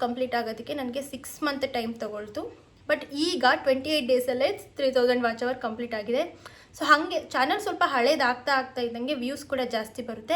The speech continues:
and ನಿಮಗೂ ಕೂಡ ಹೊಸ ಹೊಸ ಐಡಿಯಾಸ್ ಬರುತ್ತೆ, ಯಾವ ರೀತಿ ನನ್ನ ಚಾನಲ್ನ ಗ್ರೋ ಮಾಡ್ಕೋಬೇಕು ಅಂತ. So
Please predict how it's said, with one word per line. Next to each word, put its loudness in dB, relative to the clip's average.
and 0
ನಿಮಗೂ -2
ಕೂಡ 4
ಹೊಸ 0
ಹೊಸ -2
ಐಡಿಯಾಸ್ 0
ಬರುತ್ತೆ, -4
ಯಾವ 2
ರೀತಿ -6
ನನ್ನ -4
ಚಾನಲ್ನ -4
ಗ್ರೋ 4
ಮಾಡ್ಕೋಬೇಕು -4
ಅಂತ. -12
So 2